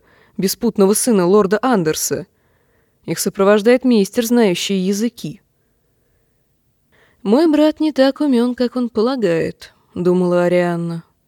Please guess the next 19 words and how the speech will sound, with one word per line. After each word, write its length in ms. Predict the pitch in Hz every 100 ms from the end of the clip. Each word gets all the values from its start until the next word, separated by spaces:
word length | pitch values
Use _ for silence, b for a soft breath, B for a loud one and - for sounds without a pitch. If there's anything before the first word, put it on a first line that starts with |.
| _ _ _ _ _ _ -
Умный 340 | 240 330 339
человек 580 | - 302 302 269 254 269
отплыл 460 | 302 - 214 233 214
бы 140 | 247
из 80 | 233
Староместа, 840 | - 254 294 220 165 - - 208 - _
даже 420 | - 202 220 175
если 260 | 185 185 185
бы 80 | 185
это 200 | 180 190
означало 500 | 190 220 - 175 175
сделать 400 | 180 208 180 165
большой 380 | 185 185 - 185
крюк. 460 | 247 175 - - _ _ _ _ _ _
В 80 | -
Староместе 640 | - 185 196 208 226 - 220
он 140 | 220
мог 240 | 277 269
бы 180 | 156 156